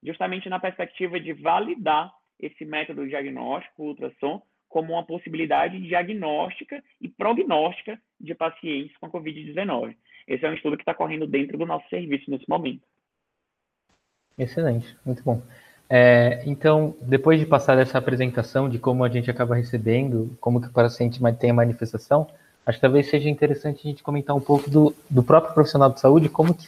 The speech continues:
Speaker 2: fica da alocação do paciente entre a enfermaria e a U T I, e também por conta do, do contexto de sobrecarga de leitos, essas coisas, né, talvez seja algo bem importante.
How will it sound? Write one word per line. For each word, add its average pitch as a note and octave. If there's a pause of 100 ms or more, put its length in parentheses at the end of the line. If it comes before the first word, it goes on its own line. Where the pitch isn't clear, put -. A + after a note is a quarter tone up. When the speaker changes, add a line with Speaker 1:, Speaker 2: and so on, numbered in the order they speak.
(140)
Speaker 2:
fica D#3
da C#3
alocação D#3
do D3
paciente C#3
entre C3+ (360)
a C3
enfermaria C3+
e D3+
a D#3
U D3
T D3+
I, A#2+ (160)
e A#2
também B2+
por -
conta B2+
do, B2
do A#2+
contexto B2+
de B2+
sobrecarga A#2+
de A#2+
leitos, A#2+
essas A2
coisas, C3+
né, A#2
talvez A#2+
seja B2
algo B2
bem A#2+
importante. B2+